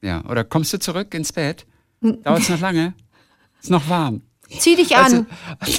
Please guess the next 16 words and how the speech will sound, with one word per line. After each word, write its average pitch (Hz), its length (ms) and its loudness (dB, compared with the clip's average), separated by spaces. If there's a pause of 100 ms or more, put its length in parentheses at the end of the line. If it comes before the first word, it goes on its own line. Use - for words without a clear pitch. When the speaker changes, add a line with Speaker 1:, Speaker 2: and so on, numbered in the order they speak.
(500)
Speaker 1:
du 269 60 -8
Speaker 2:
Weißt 254 220 -2
du? 214 400 4 (240)
Speaker 1:
<laughs> - 200 -6
Ja, 131 260 4 (360)
ja. 127 280 0 (280)
Nee, 110 260 -2
nein, 143 180 4
jetzt 139 200 2
ohne 139 200 4
Witz, - 160 -2
du 143 100 -2
bist 139 180 2
nur 131 140 4
obenrum 175 380 2
angezogen? 311 580 0